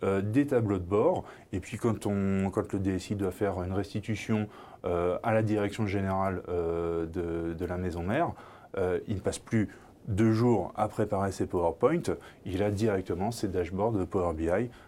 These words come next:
euh, qu'il peut emmener dans sa poche. Le dernier point, d'un point de vue opérationnel, on a estimé que, avec ce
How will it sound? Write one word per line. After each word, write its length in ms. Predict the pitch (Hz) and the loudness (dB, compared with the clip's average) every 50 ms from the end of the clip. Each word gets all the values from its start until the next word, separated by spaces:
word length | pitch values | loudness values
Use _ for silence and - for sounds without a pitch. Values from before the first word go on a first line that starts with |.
| - - - 90 | -20 -12 -10 -8
euh, 180 | 85 82 85 90 - | -6 -6 -6 -8 -8
qu'il 100 | - - | -10 -8
peut 120 | - 98 | -4 -4
emmener 180 | 90 90 92 90 | -2 -2 -2 -2
dans 120 | 90 87 | -2 -4
sa 140 | - - 85 | -4 -6 -8
poche. 240 | - - - - - _ - - - | -6 -8 -12 -14 -16 _ -20 -16 -6
Le 160 | - 101 107 | 0 2 2
dernier 300 | 107 117 117 117 117 117 | 4 6 4 6 4 4
point, 440 | 110 113 - 151 160 175 185 196 208 - - - | 2 0 0 2 4 4 4 2 0 -4 -6 -2
d'un 120 | 117 107 | -2 -2
point 220 | 104 - - 156 151 | -2 0 -2 0 0
de 60 | 147 | 2
vue 80 | 135 143 | 2 2
opérationnel, 840 | 131 117 113 113 101 98 98 95 - 110 110 135 160 170 131 90 - - - - - - - - - - | 2 2 2 2 2 2 0 0 -2 -2 -2 0 0 0 0 -2 -4 -8 -16 -20 -20 -20 -20 -20 -10 -2
on 100 | - 104 | 0 2
a 80 | 107 110 | 2 4
estimé 580 | 127 139 135 - - - 131 120 120 131 156 156 | 2 0 -2 -4 -4 0 2 2 4 4 2 0
que, 440 | 156 - 117 113 120 123 135 151 - - - | 0 2 4 4 4 4 2 0 -4 -8 -6
avec 380 | - 87 101 107 120 120 117 | -2 0 2 2 2 0 0
ce 460 | - - - 101 98 95 95 95 95 | -4 -2 0 2 2 2 2 2 0